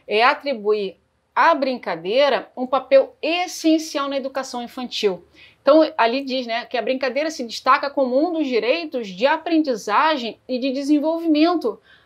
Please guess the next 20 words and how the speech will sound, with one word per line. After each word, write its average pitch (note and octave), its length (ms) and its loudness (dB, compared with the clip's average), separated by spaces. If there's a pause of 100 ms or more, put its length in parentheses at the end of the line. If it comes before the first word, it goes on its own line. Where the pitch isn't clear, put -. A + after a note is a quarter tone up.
ao D4 160 8
lado D#4 340 6
do C#4 160 -4
direito A#3 400 0
de G#3+ 240 -8
conviver, C#4 680 0
de C4+ 120 -4
participar, C4+ 800 0
de A#3+ 100 -6
explorar, B3 500 -2
de B3+ 100 -8
comu-, B3 340 -8
de G3 200 -14
se - 180 -10
co-, - 240 0
de G3 140 -8
comunicar D4 840 2
e C4 60 -8
de C#4+ 100 -6
conhecer-se. D4 760 -2